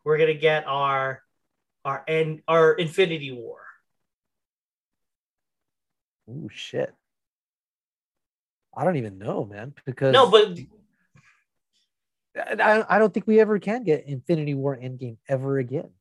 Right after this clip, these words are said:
Speaker 1: You don't think they're
Speaker 2: Even in-,
Speaker 1: building to
Speaker 2: even
Speaker 1: this?
Speaker 2: Infinity War. Uh, even,
Speaker 1: You
Speaker 2: even
Speaker 1: don't
Speaker 2: the
Speaker 1: think they're
Speaker 2: climax
Speaker 1: building to it?
Speaker 2: Oh, yeah, yeah, yeah. It's gonna be, it's gonna be, uh, the fuck,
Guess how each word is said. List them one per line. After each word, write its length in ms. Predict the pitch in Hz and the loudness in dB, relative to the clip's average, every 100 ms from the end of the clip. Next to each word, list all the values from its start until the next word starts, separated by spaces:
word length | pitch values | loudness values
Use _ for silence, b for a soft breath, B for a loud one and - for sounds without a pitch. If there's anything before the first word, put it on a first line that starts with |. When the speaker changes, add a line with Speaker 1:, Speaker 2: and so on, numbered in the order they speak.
| - | -4
Speaker 1:
You 140 | 180 | 2
don't 180 | 190 185 | 4 2
think 140 | 180 233 | 0 4
they're 100 | 262 | 6
Speaker 2:
Even 80 | |
in-, 40 | 233 | 6
Speaker 1:
building 280 | 151 175 175 | 4 0 -6
to 100 | 190 | 0
Speaker 2:
even 140 | 254 | 2
Speaker 1:
this? 180 | 208 165 | 2 0
Speaker 2:
Infinity 240 | 254 285 175 | -2 0 -2
War. 280 | 120 - _ _ _ _ _ _ | -2 -10 _ _ _ _ _ _
Uh, 200 | 196 208 - | 4 4 2
even, 240 | 240 277 277 | 2 2 2
Speaker 1:
You 100 | 254 - | 2 10
Speaker 2:
even 60 | 233 | 12
Speaker 1:
don't 220 | 226 226 | 12 10
Speaker 2:
the 60 | |
Speaker 1:
think 120 | 240 262 | 6 8
they're 80 | 214 | 8
Speaker 2:
climax 80 | - | 8
Speaker 1:
building 380 | 190 190 208 220 - | 8 8 4 -2 0
to 160 | 233 | 4
it? 160 | 254 269 - _ _ _ - | 6 4 -2 _ _ _ 4
Speaker 2:
Oh, 140 | 330 | 6
yeah, 180 | 294 311 | 8 6
yeah, 120 | 302 | 6
yeah. 180 | 294 294 | 8 6
It's 280 | 180 185 - | 6 4 0
gonna 180 | 294 277 | -4 0
be, 260 | 208 180 151 | 2 2 2
it's 220 | 160 - | -2 -2
gonna 180 | 247 202 | -2 0
be, 340 | 202 185 160 | 0 2 4
uh, 380 | 143 135 127 120 - _ _ - _ _ _ - - _ - | 6 4 2 0 -6 _ _ -20 _ _ _ -20 -20 _ -8
the 80 | 151 | -4
fuck, 220 | - 175 | 0 0